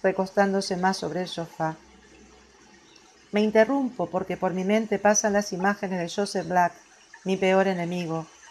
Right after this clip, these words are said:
haciendo que me torturaran a distancia mediante una tecnología con geolocalización a través de satélite y de la que resultaba imposible escapar.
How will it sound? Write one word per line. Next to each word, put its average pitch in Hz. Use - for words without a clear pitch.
haciendo 202
que 202
me 185
torturaran 185
a 180
distancia 175
mediante 202
una 233
tecnología 202
con 185
geolocalización 185
a 180
través 180
de 196
satélite 170
y 190
de 190
la 190
que 190
resultaba 196
imposible 185
escapar. 170